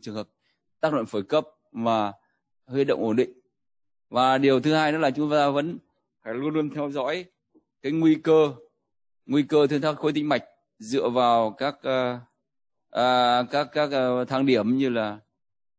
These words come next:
gọi là thang điểm, à, Padua đối với bệnh nhân, à, nội khoa hoặc là,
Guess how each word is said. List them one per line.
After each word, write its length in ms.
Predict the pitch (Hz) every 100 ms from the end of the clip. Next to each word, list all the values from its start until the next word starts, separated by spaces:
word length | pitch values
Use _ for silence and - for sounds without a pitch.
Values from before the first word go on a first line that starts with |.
| _ -
gọi 140 | 110
là 360 | 113 113 110 107
thang 180 | 113 123
điểm, 300 | 107 110 120
à, 320 | 123 120 120
Padua 420 | 123 123 123 123
đối 180 | 123 131
với 140 | 135
bệnh 140 | 104 113
nhân, 220 | 117 120
à, 400 | 117 117 117 113
nội 200 | 113 101
khoa 420 | - 135 139 139
hoặc 240 | 123 104
là, 340 | 104 104 101